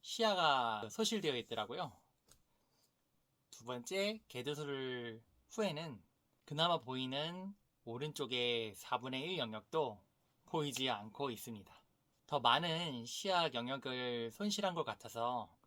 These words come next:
다음에 안과 가서 한 번 더 확인해봐야 될 것 같습니다.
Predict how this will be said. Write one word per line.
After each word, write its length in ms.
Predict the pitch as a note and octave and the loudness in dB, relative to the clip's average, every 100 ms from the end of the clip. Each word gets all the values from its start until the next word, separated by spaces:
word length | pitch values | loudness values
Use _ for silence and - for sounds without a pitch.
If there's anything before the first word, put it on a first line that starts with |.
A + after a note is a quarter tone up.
| _ _ - | _ _ -6
다음에 480 | - C3+ C3+ B2+ | 4 4 4 0
안과 840 | A#2+ G#2 A#2+ D#3 D3 C#3 C3+ B2 A#2+ | 0 -2 0 6 8 8 6 4 2
가서 480 | - G#2+ C#3 D#3 F3 _ _ _ | -4 -8 -4 -2 -4 _ _ _
한 180 | G#3+ A3 | -6 -2
번 160 | A3+ | -2
더 420 | G3 C3 A2 G2+ - _ _ _ - | 0 0 0 -4 -10 _ _ _ -4
확인해봐야 460 | G3 F3+ F#3+ D#3+ | -2 0 0 0
될 100 | A#2 | 0
것 100 | A2+ | -2
같습니다. 420 | - - - - | -4 -4 -16 -20